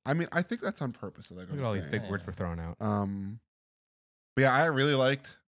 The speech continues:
Speaker 1: the, the poke-, the legendary Pokemon from this one, Xerneas.
Speaker 2: Xerneas and
Speaker 3: And
Speaker 2: Yveltal.
Speaker 3: Setzel. Yveltal, yeah. I had the Y, so I had, like, the, the
Speaker 2: Yeah,
Speaker 3: crazy birdie
Speaker 2: Yveltal,
Speaker 3: guy.
Speaker 2: the
Speaker 3: That
Speaker 2: bird.
Speaker 3: was cool. I
Speaker 2: Yeah, he
Speaker 3: liked
Speaker 2: was, like, a
Speaker 3: him.
Speaker 2: dark bird or whatever.
Speaker 3: Who were
Speaker 2: I
Speaker 3: the, who were the other legendaries?
Speaker 2: Yeah, who were the,
Speaker 1: So,
Speaker 2: who were the
Speaker 1: okay,
Speaker 2: other
Speaker 1: so you had,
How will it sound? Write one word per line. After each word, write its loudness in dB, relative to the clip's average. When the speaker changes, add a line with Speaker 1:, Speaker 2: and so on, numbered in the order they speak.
Speaker 1:
the, -2
the -10
poke-, -8
the -4
legendary -2
Pokemon -6
from -8
this -6
one, -6
Xerneas. 0
Speaker 2:
Xerneas 0
and -4
Speaker 3:
And -4
Speaker 2:
Yveltal. 0
Speaker 3:
Setzel. -12
Yveltal, -6
yeah. -8
I 4
had -2
the -2
Y, -2
so -6
I 0
had, -2
like, -6
the, -4
the -8
Speaker 2:
Yeah, 8
Speaker 3:
crazy -2
birdie 0
Speaker 2:
Yveltal, -2
Speaker 3:
guy. -2
Speaker 2:
the -4
Speaker 3:
That 6
Speaker 2:
bird. 4
Speaker 3:
was 0
cool. -6
I -6
Speaker 2:
Yeah, 0
he 4
Speaker 3:
liked 4
Speaker 2:
was, 2
like, 0
a 0
Speaker 3:
him. -4
Speaker 2:
dark 2
bird 0
or 0
whatever. 0
Speaker 3:
Who -8
were 2
Speaker 2:
I 2
Speaker 3:
the, -2
who -2
were -4
the -4
other -8
legendaries? -6
Speaker 2:
Yeah, 10
who 2
were -2
the, -2
Speaker 1:
So, 4
Speaker 2:
who 6
were 4
the 2
Speaker 1:
okay, 4
Speaker 2:
other 2
Speaker 1:
so 2
you 6
had, 2